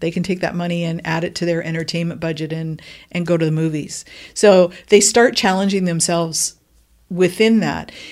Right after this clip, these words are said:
Once they're finished using cash, cash, it becomes very easy for them to know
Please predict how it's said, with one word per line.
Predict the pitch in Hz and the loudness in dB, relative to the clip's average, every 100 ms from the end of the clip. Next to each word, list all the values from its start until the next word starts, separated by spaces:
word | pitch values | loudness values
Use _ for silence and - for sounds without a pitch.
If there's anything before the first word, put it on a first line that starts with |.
| - | -10
Once | 214 247 330 - | 0 2 2 4
they're | 254 | 4
finished | 233 - 208 208 208 | 4 0 2 2 0
using | 196 180 170 | -2 -2 -4
cash, | - 190 185 143 - _ - | -6 -4 -4 -6 -10 _ -12
cash, | - 226 214 - | -2 0 2 -2
it | 196 | -4
becomes | 196 226 220 | 0 0 2
very | 233 233 | 0 -2
easy | 214 240 262 | 0 0 0
for | 214 185 | -2 -4
them | 175 170 | -4 -4
to | 185 | -2
know | 185 208 160 156 | -2 -2 -2 -6